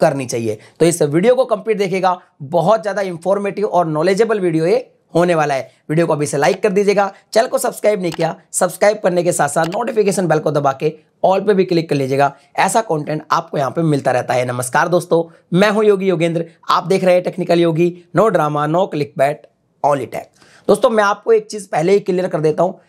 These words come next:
मैं खुद कोई बहुत बड़ा प्रोफेशनल एडिटर नहीं हूँ, लेकिन मुझे YouTube पर वीडियो, अ, क्रिएट करते हुए काफ़ी टाइम हो गया, पाँच साल से ज़्यादा टाइम हो गया है।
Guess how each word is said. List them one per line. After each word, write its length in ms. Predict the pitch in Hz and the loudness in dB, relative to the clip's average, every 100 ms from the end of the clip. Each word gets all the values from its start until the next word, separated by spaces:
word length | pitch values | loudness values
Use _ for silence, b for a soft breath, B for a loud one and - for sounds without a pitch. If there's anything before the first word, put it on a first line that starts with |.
| b 151 | b 0
मैं 240 | 196 202 | 2 2
खुद 240 | - 254 185 | 0 0 2
कोई 240 | 214 214 | 2 2
बहुत 560 | 151 170 151 170 202 185 | 0 0 2 0 -2 -2
बड़ा 300 | 160 175 175 | -2 -2 -2
प्रोफेशनल 720 | - 165 165 160 202 180 170 131 | -4 -6 -4 -4 -2 -2 0 -2
एडिटर 520 | 135 147 165 175 - 156 | 0 0 0 0 -2 -4
नहीं 360 | 135 135 147 | -2 0 0
हूँ, 140 | 117 113 B B - | -2 -8 B B 0
लेकिन 260 | 180 208 | 4 2
मुझे 260 | 185 175 220 | 2 2 2
YouTube 380 | 175 180 202 208 - | 2 -4 -4 -2 -2
पर 120 | 196 | -2
वीडियो, 500 | 151 180 214 220 b b - | -2 0 0 0 b b -2
अ, 140 | 165 | 0
क्रिएट 440 | 170 190 208 233 - | 0 -2 0 -2 0
करते 240 | 190 - | -2 0
हुए 140 | 196 208 | -2 -2
काफ़ी 420 | - 175 165 226 | -4 -6 -2 2
टाइम 220 | 208 202 | 2 2
हो 120 | 170 | 0
गया, 120 | 170 | 0
पाँच 280 | 180 - 185 | 0 -2 -2
साल 240 | - 180 185 | 0 -2 0
से 80 | |
ज़्यादा 180 | 180 175 | 0 0
टाइम 260 | 170 170 165 | 2 0 2
हो 100 | 147 | 2
गया 120 | 147 | 2
है। 200 | 165 | 0